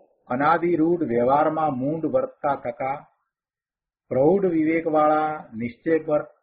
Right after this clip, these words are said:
અનારૂઢ વર્તતા થકા પરમાર્થ સત્ય ભગવાન સમયસારને દેખતા અનુભવતા નથી.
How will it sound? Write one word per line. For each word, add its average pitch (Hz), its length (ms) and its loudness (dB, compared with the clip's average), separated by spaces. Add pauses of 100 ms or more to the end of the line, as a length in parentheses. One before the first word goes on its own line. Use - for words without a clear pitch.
(140)
અનારૂઢ 185 580 2
વર્તતા 151 440 2
થકા 131 460 -10 (800)
પરમાર્થ 143 580 0
સત્ય 131 540 -4 (960)
ભગવાન 131 420 0
સમયસારને 131 800 -2
દેખતા 117 520 -4
અનુભવતા 113 580 -4
નથી. - 340 -18